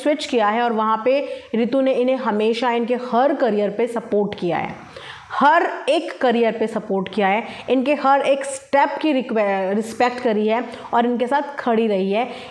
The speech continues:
ये नहीं सोचा कि इस समय पे ये गलत कर रहे हैं या इस समय पे ये सही कर रहे हैं। अपने husband, अपने partner के प्रति जितनी loyalty होती है, जितना खड़ा एक बीवी रह सकती है, उस तरीके से वो अपने husband के साथ हर time,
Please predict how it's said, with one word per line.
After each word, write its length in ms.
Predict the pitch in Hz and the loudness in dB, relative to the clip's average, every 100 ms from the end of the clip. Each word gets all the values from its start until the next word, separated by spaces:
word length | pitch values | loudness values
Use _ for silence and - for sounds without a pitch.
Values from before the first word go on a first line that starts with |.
| - | 2
ये 160 | 262 | 4
नहीं 180 | 285 285 | 4 2
सोचा 300 | 294 220 254 | 2 0 0
कि 140 | 247 262 | -2 -2
इस 200 | 240 254 | -2 -2
समय 180 | 247 | -2
पे 140 | 233 247 | 0 2
ये 100 | 262 | 0
गलत 400 | 208 220 214 214 | 2 2 0 0
कर 120 | 214 | -2
रहे 140 | 190 185 | 0 0
हैं 140 | 196 | 0
या 80 | 226 | -2
इस 200 | 202 - | -2 -2
समय 180 | 202 190 | -2 0
पे 140 | 214 | 2
ये 140 | 254 | 2
सही 340 | 269 262 220 214 | 2 0 0 0
कर 180 | 208 175 | 0 0
रहे 160 | 170 | 0
हैं। 140 | 170 170 - - - | -2 -4 -8 -12 -2
अपने 280 | - 226 262 | -2 0 0
husband, 600 | 277 247 202 226 262 285 - - 226 | 2 0 0 0 0 -2 -8 -6 -4
अपने 200 | 254 269 | 0 0
partner 480 | 254 208 202 240 | 4 2 2 -2
के 120 | 247 262 | 0 -2
प्रति 320 | 247 220 240 | -2 -2 0
जितनी 280 | 220 226 233 | 0 0 2
loyalty 440 | 208 196 202 247 | 2 2 0 0
होती 340 | 247 226 226 | 0 0 0
है, 120 | 208 233 | -2 -2
जितना 260 | 214 220 | -2 -2
खड़ा 320 | 220 214 214 | -2 0 2
एक 200 | 220 220 208 - - - - | 2 -2 -6 -10 -16 -8 0
बीवी 280 | 226 233 247 | 2 4 2
रह 200 | 233 240 | 2 2
सकती 360 | 240 - 220 | -2 -4 0
है, 60 | 240 | 0
उस 220 | 240 233 | 0 -2
तरीके 280 | 220 202 196 | -2 0 -2
से 120 | 233 | 0
वो 180 | 202 247 | 2 2
अपने 360 | 247 208 226 | 0 -4 -2
husband 360 | 220 190 185 196 | 0 0 0 -2
के 60 | 202 | 0
साथ 200 | 220 240 - - - - | 0 0 -4 -14 -18 -4
हर 220 | 254 302 | 2 2
time, 460 | 302 220 180 175 | 2 0 0 -2